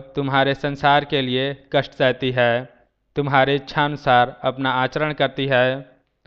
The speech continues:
अपने खून से सींचकर तुम्हारे संसार रूपी बगीचे को संभालती है।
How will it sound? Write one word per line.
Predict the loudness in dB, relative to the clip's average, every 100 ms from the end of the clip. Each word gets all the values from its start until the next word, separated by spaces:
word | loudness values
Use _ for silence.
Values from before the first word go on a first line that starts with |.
| _ _ _ _ _
अपने | -6 -2 -2
खून | -2 -2 -2 -2
से | 0 0
सींचकर | -2 -6 -6 -2 -2 -2
तुम्हारे | -4 -2 0 0 -2
संसार | -4 -6 0 0 2
रूपी | -2 -4 -2
बगीचे | -2 -4 -6 -4 -4
को | -4 -8
संभालती | -8 -8 -4 -2 -2 -2 -2
है। | 0 0 -2 -8